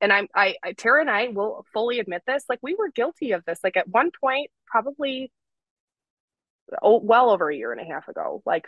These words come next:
fifteen months ago, something like that. I don't know. There was a t-, actually, it's, like, day one when we open our business. So that was, like, January of twenty twenty-one.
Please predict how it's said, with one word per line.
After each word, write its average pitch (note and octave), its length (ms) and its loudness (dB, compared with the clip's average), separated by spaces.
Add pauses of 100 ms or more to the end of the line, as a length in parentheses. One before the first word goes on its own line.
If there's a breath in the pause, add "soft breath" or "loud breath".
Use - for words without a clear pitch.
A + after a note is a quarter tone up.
fifteen A#3 420 -6
months A#3 240 -6
ago, A3+ 500 -2 (120)
something F#3 240 -10
like - 140 -18
that. - 200 -12
I - 60 -10
don't - 100 -16
know. - 160 -14 (460 loud breath)
There B3 100 4
was C4+ 120 2
a C4 60 0
t-, B3+ 80 -6 (120)
actually, G3 540 -2
it's, - 160 -2
like, A3+ 180 0
day A#3 160 6
one F#3+ 340 2
when E3+ 120 -6
we F3 140 -2
open F#3+ 220 0
our F3 120 0
business. D#3+ 480 -8
So E3+ 80 -14
that F3+ 160 0
was, F#3 120 -4
like, E3+ 160 -2
January E3+ 500 -2
of D#3+ 100 -12
twenty E3+ 280 -6
twenty-one. - 540 -10